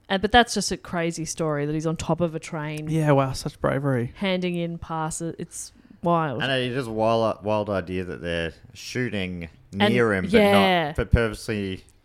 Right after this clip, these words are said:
Speaker 3: trying to scare him, and he's not scared.
Speaker 1: Yeah.
Speaker 3: And then
Speaker 1: I mean, I suppose you sort of have to take that story with a grain of salt because you don't know. It's, it's third hand, and it's somebody hypothesizing about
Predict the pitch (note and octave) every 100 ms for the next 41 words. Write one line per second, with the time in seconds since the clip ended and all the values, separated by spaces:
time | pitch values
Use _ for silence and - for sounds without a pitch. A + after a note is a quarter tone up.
0 | - A#2+ G#2+ - - A#2 B2+ C3 C3 A2
1 | G2+ A2+ G#2+ A#2+ A#2 - - A2+ A#2 A#2+
2 | B2+ G3+ G3 G3 F3+ D#3+ G#2+ G#2+ G#2 G2+
3 | F#2+ _ - - _ _ A#3+ C4+ B3+ A#3
4 | B3+ C4+ C#4 C#4 B3 - F#3+ F#3 - F3
5 | F3+ D3+ E3 - - D#3+ D#3 D#3+ D#3 D#3
6 | D3+ - D#3 - F#3+ F3 F#3+ F3+ F#3+ F3+
7 | - - E3 D#3 D3+ D3+ - _ F#3 -
8 | - - F3+ - - - - _ _ -
9 | - A3+ F#3 G3 E3+ E3+ F3 E3 - F#3+
10 | F3 E3 E3 - - F3 F#3 - F#3+ F#3
11 | E3+ F3 F3 E3+ E3 D#3+